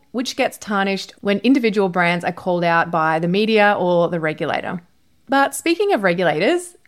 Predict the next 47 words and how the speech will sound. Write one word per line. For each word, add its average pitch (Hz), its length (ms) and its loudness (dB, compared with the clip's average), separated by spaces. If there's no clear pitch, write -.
another 254 300 2
issue 220 500 -2
is 208 140 -4
that 226 80 -4
we 247 140 -6
haven't 311 340 -2
seen 247 320 0
a 254 80 2
whole 202 260 0
lot 190 140 0
of 180 100 -6
regulator 175 540 -2
action. - 580 -8
Yes, 226 440 0
they've 214 240 2
said 202 300 0
that 294 140 -2
they're 233 100 2
going 214 160 2
to 202 60 0
be 208 120 0
starting 185 440 0
to 175 420 -2
take 196 320 -8
action 185 460 -4
and 170 80 -6
crack 202 280 -6
down 185 300 -2
on 180 140 -4
things 180 240 -6
like 170 320 -4
greenwashing 190 1000 -2
and 165 400 -4
influencer 233 480 0
advertising, 175 920 -2
and 208 100 -2
we've 254 140 -2
seen 285 240 -4
them 370 100 -4
provide 196 640 0
a 185 80 -2
bit 180 140 -2
of 175 100 -6
guidance 175 400 -2
in 247 80 0
these 233 220 0
areas, 240 560 0